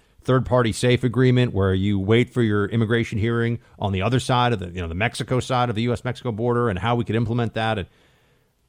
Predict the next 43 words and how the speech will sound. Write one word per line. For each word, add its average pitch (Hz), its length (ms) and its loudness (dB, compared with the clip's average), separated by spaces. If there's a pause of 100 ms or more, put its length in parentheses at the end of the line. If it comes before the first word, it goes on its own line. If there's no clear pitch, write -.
but 131 340 2 (320)
the, 110 440 0
the, 123 160 0
the 117 160 4
important 180 420 6
point 143 240 4
here 190 260 4
is 107 240 0 (180)
Democrats 170 500 0
know 123 140 0
exactly 107 580 -4
what 98 160 -4
they're 92 80 -12
doing. 92 260 -10
This 107 160 -4
is, 107 100 -6
none 127 240 6
of 240 60 2
this 214 160 0
is 170 100 2
an 135 100 0
accident. 92 420 -8 (760)
You 104 120 -8
know, 104 60 -4
th-, - 120 -14
they 120 160 2
want 160 300 0
to 180 100 0
make 123 260 0
it 120 180 -2
so 113 200 0
that 101 320 -2
there 107 180 0
is 95 400 -4 (260)
lax 123 600 -2
to - 160 -2
no 120 420 2
enforcement 110 800 -4 (180)
of 95 120 -2
immigration 104 540 0
in 95 60 0
the 92 140 -2
interior. 90 680 -6